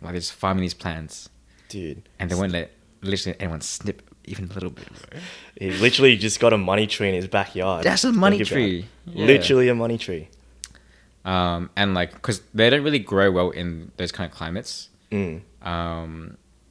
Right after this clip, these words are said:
Speaker 1: actually, I'm not sure that's, that's probably not true. But, yeah, you know, a p-, it's a plant and, like, it can have crazy value. Um, wine can have crazy value. Art can have crazy value.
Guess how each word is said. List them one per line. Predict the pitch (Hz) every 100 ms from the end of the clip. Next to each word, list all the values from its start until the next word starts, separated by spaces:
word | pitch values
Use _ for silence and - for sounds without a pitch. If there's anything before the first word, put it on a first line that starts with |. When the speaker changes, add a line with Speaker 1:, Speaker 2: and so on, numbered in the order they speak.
| _ -
Speaker 1:
actually, | 87 -
I'm | - 62
not | 80
sure | -
that's, | 64 - - - _
that's | -
probably | - 82
not | 78 - _
true. | - 76 71 - - - _ _
But, | - 85 - - _ -
yeah, | 101 73 - _ - _ _ _ _ _
you | 104
know, | 80 82 131 _ _ _ -
a | 101
p-, | - -
it's | 95
a | 95
plant | - 82 82 - -
and, | 90
like, | 78 -
it | 95
can | 90
have | 92
crazy | - 87 85
value. | 82 80 82 95 - _ _ _ _ _ -
Um, | 80 78 78 -
wine | 92 98 101
can | 92
have | 92
crazy | - 90 87
value. | 85 85 85 -
Art | 107 80
can | 104
have | 92
crazy | - 92 95
value. | 85 85 85 85